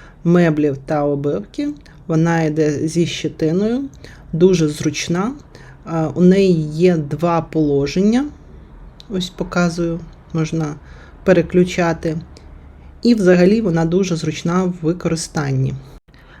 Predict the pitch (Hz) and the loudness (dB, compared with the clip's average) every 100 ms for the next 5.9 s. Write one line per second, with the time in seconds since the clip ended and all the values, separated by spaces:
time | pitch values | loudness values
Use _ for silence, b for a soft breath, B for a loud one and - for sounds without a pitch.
0 | B _ 175 208 226 185 160 185 - - | B _ 2 6 6 4 2 -2 -2 2
1 | 202 165 170 170 - 170 165 175 175 180 | 4 4 2 -2 0 0 2 0 0 0
2 | 311 349 - - 180 190 202 185 202 214 | 0 0 -2 0 4 6 4 4 2 4
3 | 294 233 180 180 180 180 214 208 180 170 | 2 0 2 2 4 6 6 6 6 4
4 | 170 190 180 180 165 220 269 247 180 - | 2 2 2 0 0 2 4 4 2 0
5 | 190 202 - - 175 175 143 131 - | -2 -2 -6 0 4 6 4 0 -6